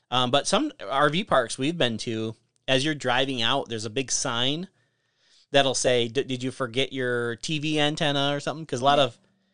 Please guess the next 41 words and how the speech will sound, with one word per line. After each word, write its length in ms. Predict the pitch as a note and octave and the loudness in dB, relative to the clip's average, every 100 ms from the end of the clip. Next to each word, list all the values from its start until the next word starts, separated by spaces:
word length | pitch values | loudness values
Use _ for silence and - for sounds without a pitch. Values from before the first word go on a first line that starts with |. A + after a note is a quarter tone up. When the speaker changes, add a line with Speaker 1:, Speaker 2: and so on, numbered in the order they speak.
| _ _ - | _ _ -6
Speaker 1:
different 360 | C3+ C3 A#2 - - | -2 -2 -4 -8 -8
types 220 | C3 - | -8 -4
of 100 | A#2 | 0
R 100 | A2+ | 0
Vs, 260 | C3 C#3 B2 | 0 -4 -2
sometimes 380 | B2+ B2+ A#2 | -2 -2 -4
they 100 | G#2+ | -4
have, 220 | G#2 A#2 A2+ | -4 -4 -4
like, 140 | G#2+ | -6
the 100 | G#2+ | -8
manual, 920 | G#2+ A2+ A#2 B2 B2 B2 A#2+ A2+ B2+ _ _ | -2 0 2 0 0 0 0 -4 -6 _ _
uh, 140 | A2 G#2 | -8 -6
T 140 | - | -4
V 160 | C3+ C3+ | -2 0
antenna 540 | C3+ C3+ C3+ C3 C3+ B2 | 0 0 0 2 0 -2
or 140 | G#2 | -4
satellite 500 | - A#2+ A#2+ C3 - | -2 0 2 2 0
dish 260 | A#2+ B2 - | 0 -2 -4
or 40 | |
something 120 | C#3 | -8
Speaker 2:
Mm-hmm. 60 | - | -6
Speaker 1:
like 140 | G#2+ | -8
that. 240 | - G#2 - | -8 -10 -8
So 220 | G2 F#2 _ _ _ _ _ - | -8 -10 _ _ _ _ _ 0
those 160 | D3 | 2
are 80 | C#3 | 2
important 420 | A#2 C#3 - G2+ | 0 -2 -4 -6
to 60 | F#2+ | -8
make 180 | G2 F#2+ | -8 -10
sure 220 | - F#2+ | -10 -10
are 60 | |
closed. 520 | F2 - E2+ F2 - - _ _ _ _ _ _ - | -8 -6 -6 -8 -12 -14 _ _ _ _ _ _ -2
Speaker 2:
And 100 | C#4+ | 2
then 120 | C#4+ | 4
make 160 | C4+ C4+ | 4 0
sure 120 | F4+ | 0
all 100 | E4+ | 0
your 180 | D#4 C#4+ | 2 -2
windows 400 | A#3 A3+ A3+ A3 | -2 -2 -2 -4
are 80 | G3+ | -4
closed. 460 | - F#3 - G3 | -4 -4 -6 -10